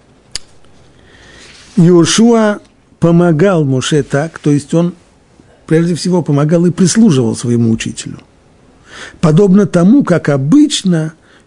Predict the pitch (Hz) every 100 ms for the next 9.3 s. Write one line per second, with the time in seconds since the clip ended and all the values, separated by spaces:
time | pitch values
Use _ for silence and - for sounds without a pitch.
0 | - 131 240 247 - 170 139 139 131 127
1 | 190 185 - 117 110 127 156 160 _ _
2 | _ _ _ _ 120 117 113 107 104 104
3 | 104 - 135 151 143 131 117 - _ _
4 | _ _ _ 104 107 110 123 117 113 -
5 | 101 98 - - _ _ _ _ - -
6 | 165 196 220 190 147 160 143 135 170 120
7 | 104 113 98 98 - _ - 117 120 120
8 | 120 107 101 98 98 - - - 120 117
9 | 113 -